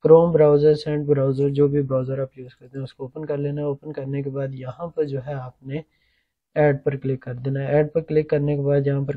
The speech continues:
continue without sign in, इसको कोई भी name दे दें, ठीक है, और डन पर आप लोगों ने क्लिक कर देना है। अब ये हमारे पास एक न्यू विंडो जो है open आ गई, open हो गई। उसके बाद सबसे पहले आपने check करना है कि आपकी आईपी blacklist है या नहीं है। उसके लिए आपने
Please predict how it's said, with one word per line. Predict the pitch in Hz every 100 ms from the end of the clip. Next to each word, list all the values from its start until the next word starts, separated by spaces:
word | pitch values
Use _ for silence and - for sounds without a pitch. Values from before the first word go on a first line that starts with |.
| -
continue | 135 135 143 147
without | 139 131 139 -
sign | 147 147 151
in, | 143 131
इसको | 139 - 147 147 147 135 _
कोई | 147 147
भी | 147 160
name | 147 143 147
दे | 135 135
दें, | 135 156 _ _ _ _ _ _ _ -
ठीक | 160 170
है, | 156
और | - 147
डन | 139 139
पर | 135 131
आप | 123 135
लोगों | 131
ने | 135
क्लिक | 139 127 -
कर | 120
देना | 123 131
है। | 139
अब | 151
ये | 156
हमारे | 151 147
पास | 151 147
एक | 165 156 _ -
न्यू | 156 147 147 156 175 175 165
विंडो | 143 139 143
जो | 143 135
है | 147 143
open | 127 135 131
आ | 117
गई, | 120 127 139
open | 143 139 147
हो | 131 127
गई। | 135
उसके | 135 -
बाद | 170 165
सबसे | 196 185 190
पहले | 185 175
आपने | 160 165 156
check | 147 139
करना | 131 139 139
है | 127 156 156 _ _ _ _ _ _ _ _ 165
कि | 156 156 160 -
आपकी | 147 147 165
आईपी | 147 143 160
blacklist | 139 135 139 143 147 147 -
है | 143 156 147
या | 143
नहीं | 131 131
है। | 135
उसके | 135 151
लिए | 156
आपने | 143 143